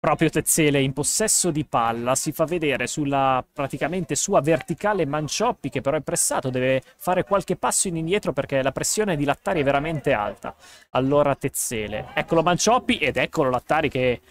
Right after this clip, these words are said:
ruba il pallone, scodella dentro per Pellicanò, cerca di avere la meglio con, eh, questo contrasto su il numero due del Milan, ovvero Frugnoli. Rossoneri che allontanano, Genoa che guadagna una rimessa laterale.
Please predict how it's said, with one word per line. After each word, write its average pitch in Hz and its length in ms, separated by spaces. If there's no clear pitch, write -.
ruba 190 340
il - 80
pallone, 123 520
scodella 170 520
dentro 156 320
per 151 360
Pellicanò, 143 800
cerca 131 300
di 131 60
avere 147 200
la 143 60
meglio 147 320
con, 139 240
eh, 120 340
questo - 320
contrasto 214 840
su 180 380
il 147 100
numero 214 380
due 123 340
del 151 180
Milan, 139 280
ovvero 147 280
Frugnoli. 143 720
Rossoneri 185 520
che 170 100
allontanano, 120 720
Genoa 143 320
che 139 140
guadagna 127 360
una 123 120
rimessa 139 340
laterale. 113 500